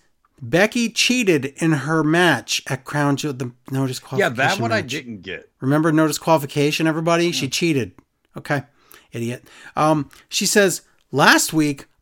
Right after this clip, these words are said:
Speaker 1: I beat," this is her, this is Bianca's logic. This is as bad as Seth Rollins, as bad as Sasha Banks.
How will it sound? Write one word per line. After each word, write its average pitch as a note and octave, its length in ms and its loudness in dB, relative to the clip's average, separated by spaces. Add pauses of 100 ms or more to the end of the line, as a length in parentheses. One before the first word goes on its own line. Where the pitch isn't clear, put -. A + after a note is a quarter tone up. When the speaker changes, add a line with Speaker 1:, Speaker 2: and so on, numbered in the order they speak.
(120)
Speaker 1:
I G3+ 200 4
beat," G#3+ 500 -2 (300)
this A#3 180 4
is D4+ 140 4
her, C#4+ 140 8
this A#3 240 4
is C4 120 2
Bianca's A3+ 360 4
logic. D3+ 560 2 (520)
This A3+ 160 4
is B3 180 4 (140)
as F3+ 320 0
bad F#3 320 6
as E3 120 0
Seth - 280 -2
Rollins, D#3+ 340 4 (140)
as C#3+ 260 2
bad C#3+ 240 2
as C3 100 -2
Sasha B2 320 -2
Banks. G#2+ 400 -8